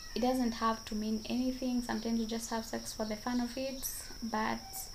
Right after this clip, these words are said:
as long as you're careful and your conscience is clear, do it. If your conscience is not clear, if your religion is holding you, is telling you this is wrong, don't do it. I mean, yeah, all in all, be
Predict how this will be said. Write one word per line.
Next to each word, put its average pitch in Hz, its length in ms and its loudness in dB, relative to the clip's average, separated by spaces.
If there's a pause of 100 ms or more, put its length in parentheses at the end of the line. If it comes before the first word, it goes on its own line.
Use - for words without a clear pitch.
(340)
as 240 140 2
long 277 180 2
as 226 140 2
you're 214 80 2
careful 285 440 0
and 214 320 2
your 214 120 2
conscience 262 500 0
is 220 140 0 (120)
clear, 294 400 2 (300)
do 233 100 4
it. 214 320 0
If 247 200 2
your 247 140 4
conscience 294 360 2
is 247 140 0
not 262 180 2
clear, 254 540 4
if 220 260 0 (160)
your 226 220 4
religion 247 800 2 (120)
is 220 180 0
holding 240 420 4
you, 262 420 4 (220)
is 226 140 0
telling 240 340 6
you 240 100 2
this 240 220 0
is 226 240 0
wrong, 240 420 2 (300)
don't 240 400 4
do 302 220 4
it. 240 220 2 (240)
I 208 100 2
mean, 277 400 2 (180)
yeah, 185 160 0 (160)
all 240 180 4
in 226 180 2
all, 233 220 2
be 226 240 0